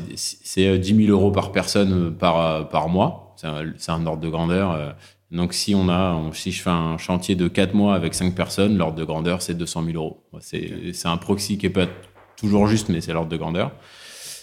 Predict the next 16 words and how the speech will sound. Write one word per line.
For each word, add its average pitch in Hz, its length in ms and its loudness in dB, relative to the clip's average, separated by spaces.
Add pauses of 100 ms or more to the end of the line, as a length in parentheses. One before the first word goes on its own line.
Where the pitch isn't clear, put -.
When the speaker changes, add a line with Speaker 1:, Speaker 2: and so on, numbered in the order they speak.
(280)
Speaker 1:
Et 92 100 0
donc, 120 260 4
euh, 92 720 6 (1080)
et 101 100 2
ce, 90 1120 2
et 101 80 -8
ça, 131 140 2
c'est - 200 0
pas 107 140 2
une 101 160 4
qualité 98 420 4
que 95 100 2
tout 87 220 0
le 95 60 4
monde 92 160 4
a 160 360 -2